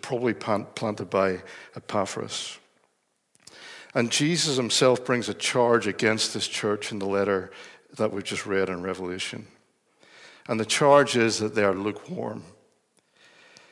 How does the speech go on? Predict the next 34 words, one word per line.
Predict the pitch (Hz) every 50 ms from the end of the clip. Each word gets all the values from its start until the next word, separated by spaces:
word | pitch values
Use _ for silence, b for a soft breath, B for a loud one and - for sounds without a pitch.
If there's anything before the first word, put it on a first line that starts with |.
| b b
And | - 131 113 104
because | 113 - - - - 160 156 151 151
of | 151 113 98
this, | 107 101 98 - - -
he | 123
was | 107 98
gonna | 101 113 110 98
spit | 95 - - - - - 135 139 -
them | - 123 110 98 90 95 98 - -
out | 110 107 101
of | 95
his | 92 92 90
mouth. | 95 98 92 90 92 98 - - - - - - B B B B B B B B B B B B B B B B B B B B B B _
The | 127 117
word | 120 156 170 165 165
translated | - 160 143 127 117 - - 127 123 113 117 104
as | 107 101
spit | - - - - - - - 117 120 - - - - - B B B B B B
would | - 113 -
probably | - - 127 127 123
be | 117
more | 113 110 113 -
accurately | 117 117 117 - - 120 113 101
translated | - - - 120 110 98 - 107 104 98 95 95
as | 95 90 90
vomit, | 95 - 196 190 - 110 107 104 - -
such | - - 120 - -
as | - 92 95
the | 92
strong | - - - - - 120 107 107 107 110 - -
strength | - - - - 107 101 - -
of | 104
the | 87 95
reaction. | 90 90 90 87 90 82 - - - 104 92